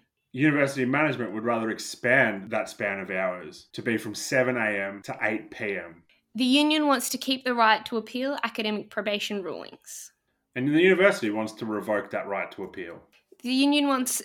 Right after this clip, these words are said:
Speaker 2: uh, casuals to be paid for all hours spent marking.
Speaker 1: The university wants to maintain the system of piece rates dictated by the dean's determination,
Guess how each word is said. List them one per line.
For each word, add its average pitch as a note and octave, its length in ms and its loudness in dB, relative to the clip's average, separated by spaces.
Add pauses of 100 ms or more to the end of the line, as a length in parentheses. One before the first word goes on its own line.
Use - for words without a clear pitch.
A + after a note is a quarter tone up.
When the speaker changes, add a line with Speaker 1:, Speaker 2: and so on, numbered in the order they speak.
Speaker 2:
uh, A#3 260 4
casuals D#4 500 4
to C#4+ 80 -2
be C4 200 -2
paid B3+ 420 0
for - 160 -8
all C4+ 440 -4
hours A3+ 680 -2 (200)
spent - 400 -4 (260)
marking. - 480 -4 (360)
Speaker 1:
The C3+ 100 4
university E3+ 560 10
wants A2+ 240 2
to A#2+ 100 -2
maintain A#2 460 4
the A2 80 2
system A2+ 360 -2
of F#2+ 140 -8
piece A2+ 300 -2
rates F#2+ 280 -6
dictated G2+ 520 -2
by F#2+ 140 -4
the F#2+ 100 -8
dean's A2+ 320 -2
determination, F2 800 -12